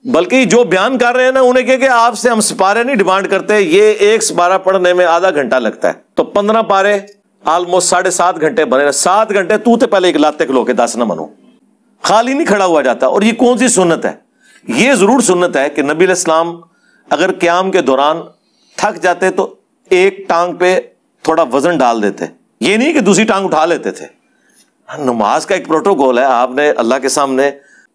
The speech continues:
इस तरीके से खड़ा होना है कि उसका protocol हो। ये कौन सा तमाशा है कि लात चुकी है?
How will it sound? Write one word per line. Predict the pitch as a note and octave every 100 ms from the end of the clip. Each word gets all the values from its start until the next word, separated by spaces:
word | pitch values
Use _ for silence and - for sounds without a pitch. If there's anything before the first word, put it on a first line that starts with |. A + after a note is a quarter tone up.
| _
इस | C3+ -
तरीके | D#3 D#3+ F3
से | F#3
खड़ा | - B2+
होना | D#3 D#3 D#3
है | F3+
कि | G3 F#3 -
उसका | - - E3+
protocol | F#3 F3 A#3 A#3+ B3 -
हो। | C#3+ - - - -
ये | C3 F3+
कौन | - E4+ C#4
सा |
तमाशा | - B3+ G3 F3+
है | G3
कि | A3+
लात | F#3+ F#3 -
चुकी | G#3+ G3+ E3+
है? | C#3+ A#2 G4 -